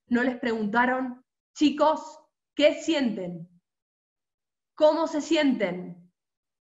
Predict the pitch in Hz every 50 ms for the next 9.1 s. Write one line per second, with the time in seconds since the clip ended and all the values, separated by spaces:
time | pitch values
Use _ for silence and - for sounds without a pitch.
0 | _ _ - 220 233 254 277 294 269 277 - 320 330 339 330 320 294 277 254 240
1 | 226 220 208 269 277 247 226 208 180 - 175 170 165 - - _ _ _ _ _
2 | - 226 220 233 262 294 302 285 285 285 262 - - 262 226 247 262 254 233 202
3 | 196 202 208 214 208 202 208 202 202 - - 269 262 277 302 320 330 - - -
4 | _ _ _ _ - 240 208 254 247 233 262 294 294 302 339 320 277 254 240 277
5 | 285 277 277 277 262 233 233 233 247 269 285 277 262 240 220 208 196 196 185 196
6 | 196 202 226 233 269 277 269 269 294 294 302 - _ - 208 208 208 233 254 277
7 | 277 285 277 285 269 247 240 233 233 233 262 247 254 247 233 226 233 233 277 254
8 | 240 233 247 247 269 269 262 254 240 - - 247 247 214 208 220 220 202 185 170
9 | 170 170